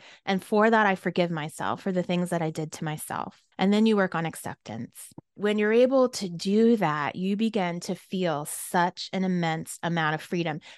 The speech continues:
And vulnerability is a part of it. Brené Brown's step about vulnerability is important because part of that acceptance is being able to speak the thing for which you are ashamed. It's not the healing. The healing really is about forgiveness, and the healing is about maintenance.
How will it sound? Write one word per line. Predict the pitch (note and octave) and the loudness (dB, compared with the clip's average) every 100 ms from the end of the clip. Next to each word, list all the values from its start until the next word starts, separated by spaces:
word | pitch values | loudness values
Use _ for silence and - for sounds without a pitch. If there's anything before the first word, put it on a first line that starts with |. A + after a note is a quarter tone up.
| - | 2
And | A#3 | 2
vulnerability | A#3 D#4+ F#4+ F4 E4 E4 C#4+ | 4 4 4 4 4 4 4
is | C4+ C4+ | 2 2
a | C4 | 0
part | - C#4 D#4 | 0 2 2
of | F#3+ | 2
it. | D3 - | 0 -2
Brené | G3+ D4 D4+ | -2 -2 -2
Brown's | C4 C#4 C4 | -4 -4 -4
step | - A#3+ | -6 -4
about | A3+ G#3 | 0 -2
vulnerability | G3+ G#3+ G3 G#3+ G#3+ F#3 | 0 0 0 0 2 0
is | |
important | E3+ - D4+ D#4+ C#3+ - - _ - - - | -2 -2 0 0 0 -8 -12 _ -20 -20 -6
because | G#3+ A3+ G#3+ | -2 0 0
part | - C#4 E4+ | 2 2 4
of | D#4 | 4
that | A#3+ G3+ | 4 2
acceptance | - C4 D4 - G3+ | -2 -2 -2 -2 -4
is | F#3+ | -4
being | F#3+ G3 G3 | -2 -2 0
able | F3+ F3+ | -2 -2
to | F#3 | -4
speak | - A3+ A#3 | -4 -4 -2
the | A3+ | -2
thing | G#3+ F3+ E3+ | 0 0 -2
for | F3 F#3+ | -2 -2
which | F3+ - - | 0 -2 -2
you | D#3+ | -2
are | D#3 | -2
ashamed. | E3+ - C4+ - - - _ - | -2 -2 0 -2 -6 -18 _ -10
It's | - A#3+ | -2 2
not | C4+ D#4+ | 2 2
the | |
healing. | C#4 D4+ D#4+ G#3 F3+ | 0 2 2 2 0
The | F#3 | -2
healing | C#4+ F4 D4 | -2 0 0
really | A3+ A#3+ B3 | 2 2 2
is | G3 F3+ | 0 -2
about | F3+ - | -4 -6
forgiveness, | - - F3+ G3+ A#3+ B3+ - | -8 -4 0 2 2 0 0
and | F#3+ | -2
the | |
healing | F3+ B3+ C#4 A#3 | 0 0 0 -2
is | F#3+ | -4
about | E3+ D3+ | -6 -4
maintenance. | E3 E3+ E3 - - - - - - | -4 -4 -4 -6 -10 -12 -14 -18 -20